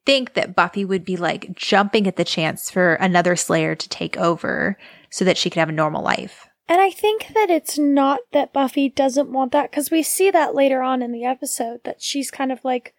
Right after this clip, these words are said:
Speaker 2: "Oh, like, this idea is actually kinda nice." But I think it's the initial, like, kind of jarring aspect of, like, "Oh my gosh, someone's taking over my life. They're taking over my job."
Speaker 1: Mm.
Speaker 2: That she's kind of, like,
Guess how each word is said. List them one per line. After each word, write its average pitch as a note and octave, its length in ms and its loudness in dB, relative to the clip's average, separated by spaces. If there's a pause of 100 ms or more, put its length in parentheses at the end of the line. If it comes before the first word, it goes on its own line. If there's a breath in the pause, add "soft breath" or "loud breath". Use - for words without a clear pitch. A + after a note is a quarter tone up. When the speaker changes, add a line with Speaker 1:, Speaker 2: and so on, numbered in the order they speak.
(840)
Speaker 2:
"Oh, E4+ 240 0
like, C4+ 340 0 (400)
this C#4 200 -2
idea C#4 260 2
is C4+ 100 0
actually C#4 260 0
kinda C4 200 -4
nice." C4+ 280 -4 (460 loud breath)
But E4 120 6
I E4+ 100 4
think E4+ 220 0
it's G4 200 -2
the D#4 200 2
initial, C4+ 560 2
like, - 420 0 (140)
kind C#4+ 200 2
of A#3+ 200 -4
jarring B3+ 500 2
aspect C4 480 -2
of, C4 80 -2
like, B3+ 220 -2
"Oh E4 40 2
my E4 140 4
gosh, C#4+ 240 2
someone's C#4+ 380 0
taking C#4 340 -2
over B3+ 180 -2
my A#3+ 140 0
life. C4 320 2
They're B3+ 160 2
taking B3+ 320 -4
over A#3+ 220 -6
my A#3 120 -6
job." A#3+ 380 2 (100)
Speaker 1:
Mm. G3 260 -4
Speaker 2:
That F#3+ 100 -4
she's D4 180 0
kind C#4+ 180 2
of, C4+ 80 2
like, C4+ 200 2